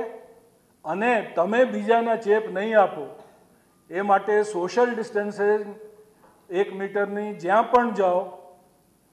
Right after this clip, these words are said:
ત્યાં રાખશો. જે લોકો passenger વાહનોમાં અને ભાડાવાહક વાહનોમાં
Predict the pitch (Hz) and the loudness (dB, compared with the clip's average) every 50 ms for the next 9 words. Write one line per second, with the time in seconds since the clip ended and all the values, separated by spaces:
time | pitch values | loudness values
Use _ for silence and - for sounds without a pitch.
0 | _ _ - 160 175 185 208 214 208 214 - - - - - - _ _ _ _ | _ _ -6 -2 0 2 2 2 0 -2 -8 -16 -20 -20 -20 -20 _ _ _ _
1 | _ _ _ 147 147 160 165 160 - - - 175 143 120 - - - - _ _ | _ _ _ -4 0 0 0 0 -2 -6 -8 -8 -8 -8 -12 -16 -20 -20 _ _
2 | _ _ _ _ _ _ _ 185 156 143 180 196 220 233 233 226 233 226 233 240 | _ _ _ _ _ _ _ -20 -10 -4 -2 0 2 2 0 0 2 4 6 6
3 | 233 233 247 247 - - - - - - - - _ _ _ _ _ _ _ _ | 8 8 6 4 0 -4 -12 -16 -18 -20 -20 -20 _ _ _ _ _ _ _ _
4 | _ _ _ _ - 160 160 156 - 185 190 196 196 220 220 208 196 185 180 185 | _ _ _ _ -2 0 0 0 -2 -6 -6 -2 -2 0 2 2 4 4 4 2
5 | 185 180 208 208 196 185 - - - - - - _ _ _ _ _ _ _ _ | 2 -2 -4 -4 -4 -4 -6 -8 -10 -14 -20 -20 _ _ _ _ _ _ _ _
6 | _ _ _ _ _ _ _ _ _ _ _ - 147 143 156 170 180 185 180 180 | _ _ _ _ _ _ _ _ _ _ _ -18 -14 -8 -4 -2 0 2 2 0
7 | 190 185 - - - - _ _ _ _ _ _ _ _ _ _ _ _ _ _ | -2 -4 -10 -18 -20 -20 _ _ _ _ _ _ _ _ _ _ _ _ _ _
8 | _ _ _ _ _ _ _ _ _ _ 143 131 131 151 165 170 170 170 165 165 | _ _ _ _ _ _ _ _ _ _ -14 -8 -2 0 2 2 4 4 4 4
9 | 175 180 180 170 151 151 156 151 165 180 185 185 185 185 180 175 175 175 | 4 2 -2 -4 -4 -4 -4 -4 -4 -4 -4 -4 -4 -2 -2 -2 -2 -2